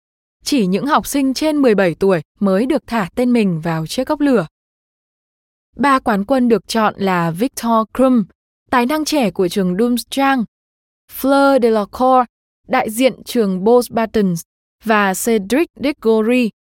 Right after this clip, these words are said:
quán quân thuộc chủ nhà Hogwarts. Khi mọi người còn đang tung hô chúc mừng ba quán quân,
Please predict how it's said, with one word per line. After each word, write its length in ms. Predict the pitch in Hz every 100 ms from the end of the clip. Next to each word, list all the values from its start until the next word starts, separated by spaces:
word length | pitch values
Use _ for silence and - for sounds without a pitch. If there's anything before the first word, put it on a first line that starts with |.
| _
quán 200 | - 233
quân 260 | 277 330 311
thuộc 220 | - 220 -
chủ 140 | 214
nhà 300 | 175 175 165
Hogwarts. 540 | 170 202 202 254 339 - _ _ _ _ _ _ _ _
Khi 160 | - 320
mọi 180 | 294 226
người 260 | 220 190
còn 200 | 175 190
đang 240 | 214 226 226
tung 180 | 294
hô 280 | 277 302 294
chúc 200 | - 359
mừng 260 | 277 220 185
ba 140 | 202
quán 240 | 202 185 196
quân, 300 | 277 262